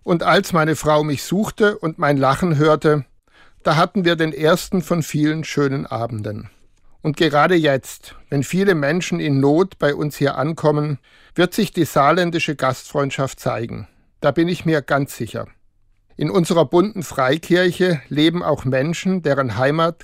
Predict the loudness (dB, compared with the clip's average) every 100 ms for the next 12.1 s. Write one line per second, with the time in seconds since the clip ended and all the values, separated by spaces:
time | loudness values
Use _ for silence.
0 | -12 -4 0 2 0 -2 -4 -4 -4 -4
1 | -4 -2 -2 -4 -4 -2 -2 -4 -6 -6
2 | -8 -12 -20 _ _ _ _ 0 2 4
3 | 2 2 0 0 0 0 -4 -2 -2 0
4 | 0 -2 -4 -4 -4 -4 -6 -6 -4 -8
5 | -10 -14 _ _ _ _ -4 -4 2 4
6 | 4 2 2 2 2 -2 -10 -8 -4 -4
7 | -6 -6 -6 -6 -10 -16 _ _ _ _
8 | -4 2 2 2 0 0 0 -2 -2 0
9 | 2 2 2 -4 _ _ -4 0 0 2
10 | 0 0 0 0 0 0 0 0 -2 -4
11 | -4 -2 -2 -6 -8 -8 -4 -2 -2 -6